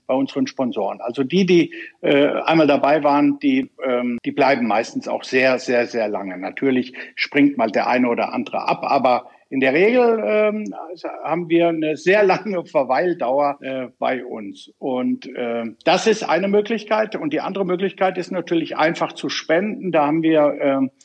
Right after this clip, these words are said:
mit zum Beispiel mit der Postcode-Lotterie jetzt auch, äh, beschlossen, dass wir, ähm,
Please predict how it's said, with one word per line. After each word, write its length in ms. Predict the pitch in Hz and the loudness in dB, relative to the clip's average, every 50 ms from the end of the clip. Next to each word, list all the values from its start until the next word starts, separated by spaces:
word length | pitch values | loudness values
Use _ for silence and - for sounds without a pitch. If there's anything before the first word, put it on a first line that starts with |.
| _ _ _ - | _ _ _ -4
mit 200 | - 147 143 143 | 0 0 0 0
zum 120 | - 156 139 | 0 0 0
Beispiel 240 | 135 131 - 143 143 | 0 0 2 2 2
mit 80 | 139 143 | 2 2
der 60 | 143 | 0
Postcode-Lotterie 1000 | 143 - 151 151 - - - 151 139 139 139 135 135 143 131 120 135 139 139 139 | 0 0 -4 -4 -4 -2 0 0 0 2 2 2 2 2 0 2 4 4 4 6
jetzt 300 | 139 135 139 139 - 151 | 6 4 2 0 -2 0
auch, 280 | 151 143 131 131 - - | 2 4 4 2 0 -2
äh, 320 | - 135 135 127 127 131 131 - | -2 0 2 2 2 0 0 -2
beschlossen, 600 | 143 139 - - 147 135 143 - - 139 135 - - - - _ - | -6 -6 -4 0 0 0 0 2 2 0 0 0 -12 -20 -20 _ 0
dass 300 | - 120 120 - - - | 0 0 2 0 -2 -2
wir, 400 | 135 127 123 123 123 127 131 - | 0 2 4 6 4 4 2 2
ähm, 400 | - 135 127 123 127 127 123 127 | 0 0 2 2 2 2 0 0